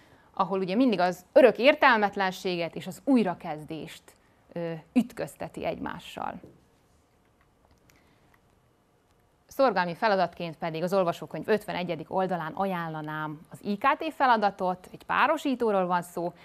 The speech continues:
és ha tehetitek, hallgassátok meg ezt a fantasztikusan összetett és mély értelmű verset Mácsai Pál színművész előadásában,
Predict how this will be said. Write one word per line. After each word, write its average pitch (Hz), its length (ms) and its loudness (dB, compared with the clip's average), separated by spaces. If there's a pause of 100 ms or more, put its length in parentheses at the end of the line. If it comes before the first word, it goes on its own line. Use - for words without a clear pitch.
(380)
és 220 200 0
ha 170 160 -12
tehetitek, 202 720 2
hallgassátok 208 680 2
meg 185 160 -2
ezt 180 260 -4
a 170 100 -2
fantasztikusan 185 880 -4
összetett 180 720 -8 (540)
és - 100 -14
mély 214 360 4
értelmű 175 580 -2
verset 190 640 0
Mácsai 180 420 0
Pál 175 300 0
színművész 170 680 -6
előadásában, 175 960 -2